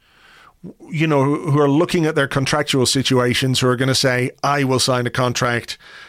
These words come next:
and I'll see that contract out, contract out till I'm twenty-five, twenty-six, and then I've got the options. I can stay with my club if they want me, or I'm, I'm available on the market for, for free." So.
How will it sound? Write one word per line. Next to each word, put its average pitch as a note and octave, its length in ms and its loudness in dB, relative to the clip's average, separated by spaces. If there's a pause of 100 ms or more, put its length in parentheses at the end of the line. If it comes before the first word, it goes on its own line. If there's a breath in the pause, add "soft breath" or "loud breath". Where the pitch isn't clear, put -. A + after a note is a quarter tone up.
(100)
and A#2 140 -4
I'll A2+ 100 -2
see - 400 0
that D3+ 220 0
contract B2+ 400 0
out, - 340 -4
contract B2+ 460 0
out B2 160 0
till A#2 160 2
I'm A2+ 100 0
twenty-five, A#2 500 0
twenty-six, A2+ 540 -2
and C3 220 0
then C3 120 2
I've A#2+ 140 0
got B2 160 0
the A#2 140 0
options. - 500 -6 (500 loud breath)
I G2+ 40 -2
can A2 120 -4
stay D3 380 0
with C#3+ 160 2
my C3+ 140 2
club D3 360 0
if C3+ 120 -4
they B2+ 100 2
want C#3 300 2
me, C#3+ 240 2
or C#3 440 2 (840 soft breath)
I'm, C3 360 -2
I'm B2+ 440 0
available B2 720 2
on A#2+ 160 0
the A#2+ 80 2
market A#2+ 520 0
for, A2 460 0 (160)
for G#2 200 -6
free." A#2 440 -2 (300)
So. G#2+ 420 -2